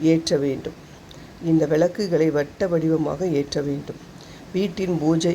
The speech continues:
அறையில் வழக்கமாக ஏற்றக்கூடிய தீபங்களுடன் சேர்த்து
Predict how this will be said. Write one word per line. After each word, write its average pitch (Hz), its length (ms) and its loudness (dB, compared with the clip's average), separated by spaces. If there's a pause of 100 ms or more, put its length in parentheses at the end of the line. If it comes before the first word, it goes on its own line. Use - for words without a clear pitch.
(140)
அறையில் 151 300 2
வழக்கமாக 165 640 0 (100)
ஏற்றக்கூடிய 151 640 -2 (100)
தீபங்களுடன் 156 720 2 (100)
சேர்த்து 175 420 -2